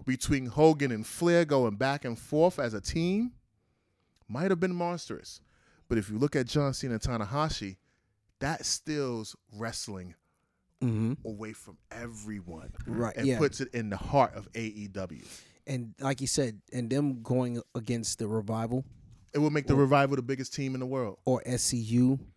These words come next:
Speaker 1: And then
Speaker 2: Or the Bucks or the Briscoes or whomever.
Speaker 1: And, and then after six months, pin John Cena and Tanahashi
Speaker 2: Mm-hmm.
Speaker 1: at a pay-per-view.
Speaker 2: Right.
Speaker 1: And the next night,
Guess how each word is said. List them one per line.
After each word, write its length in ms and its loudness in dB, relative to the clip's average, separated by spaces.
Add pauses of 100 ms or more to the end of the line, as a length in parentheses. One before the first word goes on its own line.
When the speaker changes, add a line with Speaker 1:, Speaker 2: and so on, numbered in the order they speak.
(100)
Speaker 1:
And 220 2
then 200 4
Speaker 2:
Or 80 2
the 80 0
Bucks 500 8
or 80 8
the 100 2
Briscoes 680 8
or 100 4
whomever. 640 4 (140)
Speaker 1:
And, 180 -4 (380)
and 220 0
then 180 4
after 260 -2
six 320 -4
months, 460 -4 (1000)
pin 460 -4 (1120)
John 300 -4
Cena 280 -4
and 100 -10
Tanahashi 720 -10 (440)
Speaker 2:
Mm-hmm. 340 -2 (440)
Speaker 1:
at 100 -2
a 40 -2
pay-per-view. 600 2 (220)
Speaker 2:
Right. 260 -4 (380)
Speaker 1:
And 180 -10
the 60 -10
next 340 -14
night, 240 -14